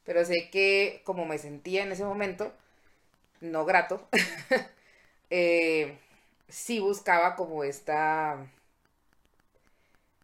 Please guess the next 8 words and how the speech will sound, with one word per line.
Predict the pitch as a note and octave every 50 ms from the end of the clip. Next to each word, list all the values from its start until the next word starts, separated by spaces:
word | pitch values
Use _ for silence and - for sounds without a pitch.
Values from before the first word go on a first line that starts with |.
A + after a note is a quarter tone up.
| _ _ _
como | - B3 B3+
decías, | A#3+ A3 - D4 D4+ D4 B3+
¿no? | G#3 A3 B3
Esta | B3 A3+ A3 - G3
atención | F#3 - D#3+ C#3+ D3+ - - F#3 F#3+ G3 G3 F#3+ F#3+ F#3 F#3 F#3 F#3 F3+ F3
o | D#3+ D#3 D3+ D3+ D3+ D3+
esta | C#3+ C#3+ C#3+ - - - D3+ D3+ D3+ D#3 D3
compañía. | - D#3 C#3+ C#3 A#2+ B2+ C#3+ D3+ E3+ F3+ F3+ E3+ D#3+ E3+ -